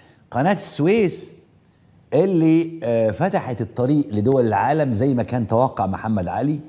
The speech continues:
إنها تفتح، آه، عينيها على مصر. قناة السويس اللي اتقفلت خمس سنين بعد حرب النكسة سبعة وستين. قناة السويس اللي لما ع-، السادات فتحها في خمسة وسبعين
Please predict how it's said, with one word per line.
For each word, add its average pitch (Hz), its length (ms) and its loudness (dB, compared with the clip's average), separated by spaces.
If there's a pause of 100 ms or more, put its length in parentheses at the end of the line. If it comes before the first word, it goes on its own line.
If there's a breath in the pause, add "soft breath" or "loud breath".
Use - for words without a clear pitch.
(400 loud breath)
إنها 117 300 0
تفتح، 131 580 -2 (100)
آه، 92 220 4
عينيها 95 320 -2
على 123 200 0
مصر. - 400 -2 (1500 loud breath)
قناة 175 220 4
السويس 240 680 0
اللي 160 160 4
اتقفلت 180 500 2
خمس 180 460 -2
سنين 147 540 -2
بعد 107 260 0
حرب 110 400 -2
النكسة 98 500 -4
سبعة 95 240 -4
وستين. - 440 -10 (1300 loud breath)
قناة 185 220 4
السويس 220 680 2
اللي 165 240 0
لما 196 320 2
ع-، 120 480 -2
السادات 135 460 0
فتحها 135 360 -2
في - 100 -10
خمسة 143 240 -2
وسبعين 123 580 -2